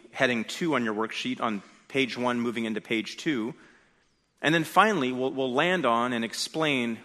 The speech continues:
what I believe is a, a biblically faithful set of principles on how to work through this important subject. That'll be the third part of our lesson for this evening. So let's start with definitions. There I'm, I'm in section one on your worksheet,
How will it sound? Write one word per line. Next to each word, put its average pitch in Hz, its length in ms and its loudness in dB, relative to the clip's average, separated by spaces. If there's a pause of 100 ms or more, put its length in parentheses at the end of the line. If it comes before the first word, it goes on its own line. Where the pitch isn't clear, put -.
what 120 100 2
I 143 140 8
believe 120 320 0
is 113 100 -4
a, 107 240 0 (320)
a 131 80 -2
biblically 170 460 2
faithful 156 580 -2
set - 240 0
of 120 180 -2
principles 110 800 -4 (460)
on 123 100 0
how 135 160 0
to 131 80 2
work 127 320 -2
through 139 300 -2
this 113 180 -4
important 113 640 -6
subject. 98 540 -4
That'll 123 180 4
be 117 80 -4
the 107 140 -2
third 127 400 0
part 101 260 0 (220)
of 107 120 -6
our 104 100 2
lesson 101 380 -2
for 98 160 -6
this 90 220 -8
evening. 87 380 -10
So 131 340 0 (400)
let's 190 200 4
start 240 200 6
with 139 320 -2
definitions. 110 800 0
There 131 180 4
I'm, 117 240 0
I'm 123 120 -2
in 110 80 -4
section 127 480 -4
one 123 180 0
on 110 80 0
your 107 140 -4
worksheet, 120 480 -4